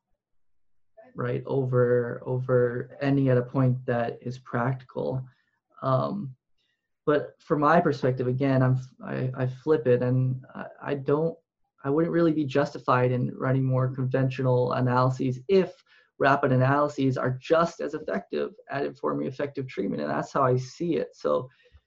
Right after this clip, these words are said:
if we can be faster and just as effective, it's not about being more effective.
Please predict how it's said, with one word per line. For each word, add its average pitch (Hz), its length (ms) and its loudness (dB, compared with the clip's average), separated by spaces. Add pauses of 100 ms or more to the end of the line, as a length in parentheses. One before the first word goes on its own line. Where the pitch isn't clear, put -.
(440)
if 165 240 0
we 196 120 4
can 165 440 0
be 156 140 2
faster 135 480 2
and 135 200 4
just 143 540 0
as 131 160 -2
effective, 127 360 0
it's 139 120 2
not 269 220 0
about 160 320 2
being 135 260 2
more 139 240 4
effective. - 500 -8